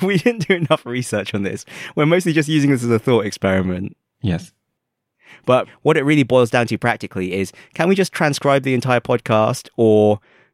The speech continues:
Speaker 1: do we just get a voice double for Ting, and then, you know, we can just mimic your voice afterwards? We can have someone else stand in for you. Or for me.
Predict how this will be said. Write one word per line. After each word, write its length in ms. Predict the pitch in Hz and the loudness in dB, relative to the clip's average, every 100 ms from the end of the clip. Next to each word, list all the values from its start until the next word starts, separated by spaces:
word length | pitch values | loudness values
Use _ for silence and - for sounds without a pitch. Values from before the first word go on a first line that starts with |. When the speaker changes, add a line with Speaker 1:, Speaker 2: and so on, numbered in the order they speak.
| _ - | _ -2
Speaker 1:
do 80 | 123 | 2
we 80 | |
just 160 | 113 110 | 2 0
get 160 | 117 92 | -2 0
a 40 | |
voice 280 | 95 113 107 | 2 2 2
double 240 | 107 98 | -2 -2
for 120 | - | -6
Ting, 320 | 92 117 95 87 | -2 0 0 0
and 80 | |
then, 240 | 90 95 98 _ _ _ _ | -2 -2 -4 _ _ _ _
you 100 | - | -4
know, 240 | 92 87 87 101 | -2 -2 -2 -6
we 100 | 98 | -4
can 120 | 104 | -4
just 220 | 98 92 - _ _ _ _ | -4 -6 -10 _ _ _ _
mimic 340 | 104 101 95 104 | 2 2 2 -2
your 100 | 90 | 0
voice 300 | 98 92 98 | 0 0 -2
afterwards? 680 | 92 - 87 85 - - _ _ _ _ _ _ _ _ - | -2 -2 -6 -6 -10 -18 _ _ _ _ _ _ _ _ -6
We 80 | 107 | -2
can 100 | 104 | 0
have 120 | 98 | 2
someone 220 | 110 101 | 2 2
else 120 | 95 | 2
stand 240 | - 101 95 | 0 0 0
in 120 | 98 | -2
for 120 | - | -2
you. 300 | 87 85 90 - _ _ _ _ _ _ _ _ - | -4 -4 -8 -16 _ _ _ _ _ _ _ _ 0
Or 120 | 120 | 0
for 100 | 101 | 0
me. 360 | 87 78 - | -4 -6 -12